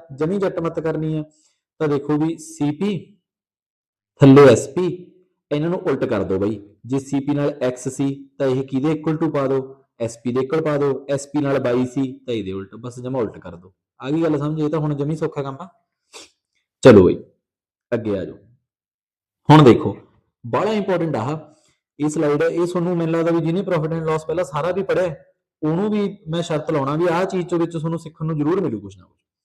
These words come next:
ਕੁਐਸਚਨ ਹੁੰਦਾ ਇੱਕ, by selling two articles for ਅੱਠ ਸੌ, person gain ਸੀ ਪੀ of ਪੰਜ ਆਰਟੀਕਲ। ਹੁਣ ਜੇ ਤੁਸੀਂ ਕਹੋਗੇ ਵੀ "ਸਰ ਦੇਖੋ ਜੀ, ਜੇ ਤਾਂ ਇਹ ਕਿਹਾ ਹੁੰਦਾ ਵੀ ਦੋ ਆਰਟੀਕਲ ਵੇਚੇ ਜੀ ਉਹਨੇ ਅੱਠ ਸੌ ਦੇ,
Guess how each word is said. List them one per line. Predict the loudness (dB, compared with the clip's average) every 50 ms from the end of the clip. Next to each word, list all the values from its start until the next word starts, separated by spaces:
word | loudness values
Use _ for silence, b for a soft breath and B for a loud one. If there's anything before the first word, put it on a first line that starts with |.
| _ _ _ _ _ _ _ _ _ _ 8
ਕੁਐਸਚਨ | 8 8 10 10
ਹੁੰਦਾ | 10 10 10 8 6 6
ਇੱਕ, | 4 2 -2
by | -2 -2 0 0 0
selling | -2 -2 -2 -2 -2 -2 -4
two | -4 -2 -2 0 0 2
articles | 0 0 -2 -2 -4 -6 -2 -2 -2 -2
for | -2 -4 -4 -2 -2 -2
ਅੱਠ | -4 -6
ਸੌ, | -6 -6 -4 -4
person | -4 -4 -6 -8 -6 -6 -6 -6 -4 -4
gain | -4 -6 -6
ਸੀ | -8 -8 -10 -6
ਪੀ | -4 -4
of | -4 -6 -6 _ -14
ਪੰਜ | -12 -10 -10 -10 -12
ਆਰਟੀਕਲ। | -14 -16 -16 -20 -20 -20 -20 -20 -20 _ _ _ _ _ _ _ _ _ _ _ 8 10
ਹੁਣ | 10 12
ਜੇ | 12 10 10
ਤੁਸੀਂ | 10 6 4 4
ਕਹੋਗੇ | 2 0 -2 -2 -2
ਵੀ | -2 -2
"ਸਰ | -2 -4 -2
ਦੇਖੋ | -4 -4 -4 -2 -4 -2
ਜੀ, | -2 -2
ਜੇ | -2 -2 -2
ਤਾਂ | -2 -4
ਇਹ | -6 -6 -6
ਕਿਹਾ | -6 -6 -4
ਹੁੰਦਾ | -4 -4 -2 -2 -2
ਵੀ | -2 -2
ਦੋ | -2 -2 -2 0 0
ਆਰਟੀਕਲ | 0 0 -2 -4 -6 -6 -4 -2 -2
ਵੇਚੇ | 0 -2 -4 -2 -6 -6 -6
ਜੀ | -6 -8
ਉਹਨੇ | -8 -8 -10 -10
ਅੱਠ | -12
ਸੌ | -10 -4 -4 -2 0
ਦੇ, | 0 -2 -2